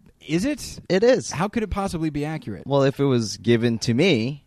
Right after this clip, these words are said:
Speaker 2: if I didn't choose it myself, well, that's, you know, people get christened.
Speaker 1: Yeah, I guess so.
Speaker 2: You know.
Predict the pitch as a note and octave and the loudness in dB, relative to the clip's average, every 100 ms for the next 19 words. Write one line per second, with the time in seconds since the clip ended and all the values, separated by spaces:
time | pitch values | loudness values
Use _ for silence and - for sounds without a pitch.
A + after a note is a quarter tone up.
0 | - - A2+ C#3 G2 G#2 F2+ C#2+ F2 F2 | -10 0 2 2 0 -2 -4 -4 -6 -4
1 | C3+ A#2 - - D2 A#1+ - - _ _ | -2 -2 -6 -10 -10 -10 -14 -20 _ _
2 | _ _ _ - F2 - - - - _ | _ _ _ -12 -12 -10 -14 -16 -20 _
3 | _ _ _ _ - G#2 D2 G2 G#2 B2 | _ _ _ _ -6 -4 -4 -4 -4 -2
4 | B2 G#2 F#2+ - - B2+ F2+ F2 F2+ - | -4 -4 -6 -6 -4 -4 -4 -10 -14 -20
5 | _ _ _ _ _ _ _ _ _ - | _ _ _ _ _ _ _ _ _ -6
6 | C3+ C#3+ D#3+ C3 A2 G#2+ - F#2+ E2+ F#2+ | -4 -4 -4 -4 -6 -6 -8 -8 -6 -8